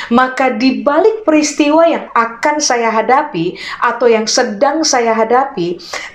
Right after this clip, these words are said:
Tuhan akan melimpahi saya dengan kasih sayang, sehingga pada akhirnya di bagian akhir cerita, saya akan mengalami kepuasan karena Tuhan. Itu kasih karunia.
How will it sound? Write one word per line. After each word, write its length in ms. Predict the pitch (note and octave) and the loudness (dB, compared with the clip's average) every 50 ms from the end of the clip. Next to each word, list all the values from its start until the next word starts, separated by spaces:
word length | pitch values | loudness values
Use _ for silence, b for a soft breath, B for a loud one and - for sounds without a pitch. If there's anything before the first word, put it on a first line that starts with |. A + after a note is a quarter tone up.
| - - | 0 2
Tuhan 320 | F4 F4 E4 F#4+ G4+ G4+ | 4 4 4 4 2 2
akan 320 | - - C#4 - - C4 B3+ B3+ | 0 -2 -2 -2 -2 -4 0 0
melimpahi 880 | C4 C4 C4 B3+ B3+ B3+ C4 B3+ - - D#4 D#4 D4+ C#4+ D4 D#4 D#4 D4+ | 0 2 2 0 -2 -4 -6 -8 -2 0 2 2 2 2 2 2 2 2
saya 320 | - C#4 C4 C#4 D4 D4 D4 B3 | 2 0 2 2 2 2 4 4
dengan 320 | A#3+ A#3 A3+ A3+ A3+ A3+ | 2 2 2 0 -2 -2
kasih 320 | - A3+ G#3+ - - A3 | -2 -2 -2 0 -2 0
sayang, 480 | A3 - B3+ D#4 D#4+ A#3+ D#3+ E3+ F#3 F#3 B B B B B | 0 2 2 2 2 0 -2 -4 -6 -10 B B B B B
sehingga 320 | - - C4+ B3 B3+ B3+ B3+ B3+ | -2 -2 0 2 2 0 2 0
pada 320 | A#3+ A#3+ B3 B3+ B3 A#3+ | 0 2 2 2 2 2
akhirnya 480 | A3+ G#3+ B3+ B3+ B3 C#4+ D4 D#4+ E4 D#4+ | 2 2 2 2 4 4 4 4 4 4
di 160 | - A#3 A3 | 2 0 -2
bagian 480 | F#3+ A#3 A3 A3 A3 D4 E4+ F4+ F4+ F4+ F4 | 0 0 0 2 2 2 2 2 2 0 -2
akhir 400 | D4 C#4+ A#3+ C4+ C#4+ C#4+ C#4+ C#4+ | -2 -2 0 0 0 0 0 -2
cerita, 480 | - C#4+ D4+ D#4+ F4 E4+ - E3+ - A3+ B B B B - | -2 0 2 2 0 0 -2 -4 -4 -4 B B B B -4
saya 240 | - C4+ C4+ C4 B3+ B3+ | 0 0 2 2 0 0
akan 160 | - C4 C4 | -2 -2 -2
mengalami 640 | C4 C4+ C4 C4 C4 B3+ B3+ B3+ C4 C4+ C#4 C#4 C4+ | -2 0 2 2 4 4 4 4 2 0 -2 -4 -4
kepuasan 880 | - C4+ C4 - - C4 C4 B3+ B3 B3+ - - A3+ F3+ E3+ - - - | -2 -4 -4 -2 0 2 2 4 2 2 0 -2 -2 -2 -4 -6 -12 -6
karena 480 | - G#3+ G3+ G3+ G#3 G#3+ G#3+ A3 A3 | -4 -2 -2 -2 -2 -2 -2 -2 0
Tuhan. 480 | A3 A3+ G#3 F#3 D#3+ E3 D#3+ D#3+ - - - - - - - - - - - - - - - - | 2 0 0 0 0 -4 -6 -8 -12 -18 -20 -20 -20 -20 -20 -20 -20 -20 -20 -16 -14 -14 -6 -2
Itu 240 | G#3+ A3+ A3 A#3 A#3 | -2 0 2 2 2
kasih 240 | A#3 A3 A3+ B3+ A#3 | 2 0 -2 -2 0
karunia. 560 | A#3+ A#3+ C4 C#4+ C#4+ A3+ E3 C#3 - - - | 0 0 0 0 -2 -2 -4 -6 -8 -10 -14